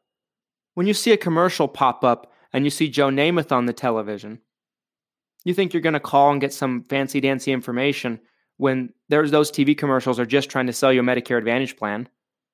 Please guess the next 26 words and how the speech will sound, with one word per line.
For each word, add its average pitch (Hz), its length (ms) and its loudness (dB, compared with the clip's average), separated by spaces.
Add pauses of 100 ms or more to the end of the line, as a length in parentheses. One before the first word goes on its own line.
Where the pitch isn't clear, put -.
(640)
And 139 160 0
they, 139 160 2
and 151 180 0
they 151 80 4
find 143 460 0 (100)
so - 260 0
many 185 180 2
ways 156 320 2
to 147 120 -6
dance 147 400 0
around 139 420 0
that 120 280 -4
fact 110 400 -2 (1300)
and 143 140 0
make 147 180 0
it - 100 -8
sound 151 260 -2
so 135 140 -4
great 143 260 0
without 143 260 0
even 139 260 -4
saying 135 360 -4
the 123 100 -8
word 127 440 2
Medicare 123 420 -2
Advantage. 120 560 -2